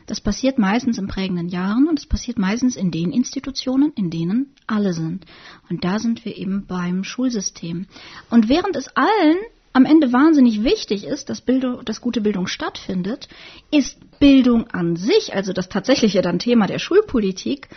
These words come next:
dermaßen unsexy, dass man kaum je eine Talkshow dazu finden wird, dass man sich als Experte dafür richtig schlecht verkaufen kann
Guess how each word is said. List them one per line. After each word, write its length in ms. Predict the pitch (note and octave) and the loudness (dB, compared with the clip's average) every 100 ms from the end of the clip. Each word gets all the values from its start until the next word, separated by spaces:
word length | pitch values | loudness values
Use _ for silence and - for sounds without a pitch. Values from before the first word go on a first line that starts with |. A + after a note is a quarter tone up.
| - - - | -20 -20 -20
dermaßen 600 | - A#3 E4+ D#4+ B3+ A3+ - | -2 0 4 4 2 -2 2
unsexy, 840 | C#4 G4+ G#4 - F#3 - - F#3+ A#3 | 4 4 0 -6 -8 -8 -8 -6 -4
dass 160 | A3 | 0
man 180 | A#3+ A#3+ | 0 0
kaum 380 | - C4+ D4 D#4 | -2 0 4 4
je 240 | B3 B3+ | 4 2
eine 200 | - G#3+ | 2 -2
Talkshow 380 | - G3+ - C4+ | -2 -6 -4 -4
dazu 260 | C4+ C4+ C#4 | -4 -6 -8
finden 440 | - D#4 D#4 D#4+ | -2 -2 -2 -4
wird, 280 | D#4+ F#4 - - - - | -2 -2 -4 -14 -16 -6
dass 140 | B3 | 2
man 140 | A#3+ | 4
sich 180 | A#3+ A#3+ | 4 0
als 120 | A#3+ | -4
Experte 480 | - - - C#4 C4+ | -8 -8 -2 -2 0
dafür 380 | C4 B3 B3 A3 | -2 0 2 4
richtig 360 | B3+ F4 D#4 - | 2 2 -2 -2
schlecht 320 | B3 A3 - | 0 0 -2
verkaufen 600 | G3 - E3+ F3 - E4 | -10 -4 0 2 2 0
kann 260 | - D#4 | 4 2